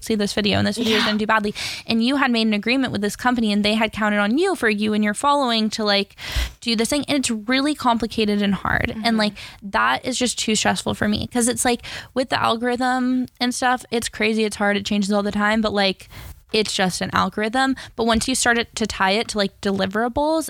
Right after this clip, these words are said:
Speaker 1: and ads and stuff like that, that's when it gets crazy. So I don't do that,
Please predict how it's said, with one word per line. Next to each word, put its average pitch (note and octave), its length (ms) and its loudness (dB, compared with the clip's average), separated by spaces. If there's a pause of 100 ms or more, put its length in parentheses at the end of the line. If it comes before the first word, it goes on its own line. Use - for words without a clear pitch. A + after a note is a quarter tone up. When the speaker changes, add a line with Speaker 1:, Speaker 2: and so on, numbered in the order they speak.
Speaker 1:
and F#3 320 2 (120)
ads A#3 580 0
and F#3 260 0
stuff - 220 0
like G#3 160 -2
that, G#3+ 340 0
that's A3 280 0
when B3 100 0
it A3+ 60 -2
gets G#3 200 -2
crazy. - 440 -2 (360)
So G#3+ 440 -2 (840)
I A3+ 80 2
don't G3 200 2
do E3+ 160 -6
that, - 220 -2